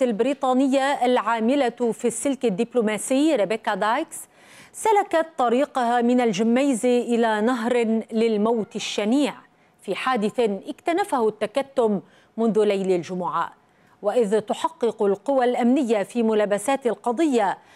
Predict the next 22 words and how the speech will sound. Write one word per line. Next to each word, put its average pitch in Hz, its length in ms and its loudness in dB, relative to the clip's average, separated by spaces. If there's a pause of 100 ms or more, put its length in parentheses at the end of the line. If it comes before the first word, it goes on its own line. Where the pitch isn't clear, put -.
(140)
فقد 302 320 -2
التزمت 330 580 0
السفارة 247 600 0
البريطانية 233 680 0
الصمت، 208 760 -4
وأعلنت 214 720 -2 (100)
أنها 214 420 0
تؤازر 214 720 2
عائلتها 202 840 -2 (380)
وتبقى 302 680 -2
في 247 120 -2
الوقت 220 360 0
نفسه 226 600 -2
على 214 260 -2
تواصل 214 640 0
مع 202 200 0
السلطات 214 580 -4
الأمنية 208 540 0
اللبنانية 208 760 0 (380)
المختصة 311 760 -2
بملف 190 480 -2
التحقيق. - 720 -14